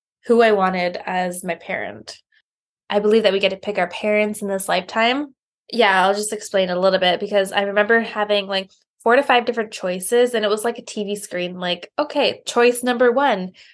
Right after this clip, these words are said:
And they show you how you're gonna look too, like, your body type, if you're gonna be a little bit on the curvy side, if you're not, if you're not gonna be on the curvy side, like, they show you your body type. They show you what side of the,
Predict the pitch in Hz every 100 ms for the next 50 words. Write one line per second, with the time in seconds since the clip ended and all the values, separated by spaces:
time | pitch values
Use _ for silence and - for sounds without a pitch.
0 | _ - 233 233 - 262 302 311 202 202
1 | 208 208 196 185 180 - - 247 185 170
2 | 180 175 180 185 190 - 190 185 185 185
3 | 185 180 175 180 175 175 175 175 - -
4 | - _ 190 185 185 269 240 247 254 247
5 | 240 233 220 196 185 - - 208 202 196
6 | 220 233 220 226 226 226 220 220 240 226
7 | 202 202 208 233 233 240 247 262 220 208
8 | 208 220 214 208 208 - - _ _ _
9 | - 208 214 214 240 247 240 220 208 214
10 | 214